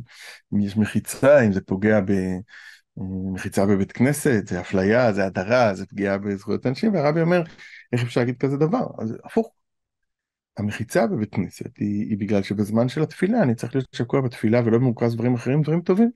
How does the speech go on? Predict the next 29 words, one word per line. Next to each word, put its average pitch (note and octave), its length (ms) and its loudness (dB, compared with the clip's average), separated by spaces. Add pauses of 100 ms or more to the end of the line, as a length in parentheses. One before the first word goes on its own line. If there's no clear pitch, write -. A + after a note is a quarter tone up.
לא D3 60 0
דברים F3 300 0
לא A#2 60 6
טובים. A2+ 320 -4 (120)
הוא G#2 140 -4
מביא B2+ 120 2
את E3+ 100 -4
ההלכה F3+ 400 2 (440)
שכשנמצאים A2 760 2
בבית D#3 200 -2
כנסת F3 440 -4
לא, C#3+ 380 4
לא, C#3 380 -2 (720)
לא A#2+ 120 -2
מנשקים, C3+ 600 2 (360)
אסור C#3 160 -4
לנשק C3 380 -4
את A#2+ 120 -8
ה-, G#2+ 240 -2 (460)
בן A2 240 4
אדם C3 120 4
לא C3+ 80 6
מנשק C3 300 2
את - 80 0
הילדים A2+ 360 6
שלו A2+ 160 -2
בבית G#2+ 240 -4
כנסת. - 380 -12 (140)
למה? G2+ 300 -2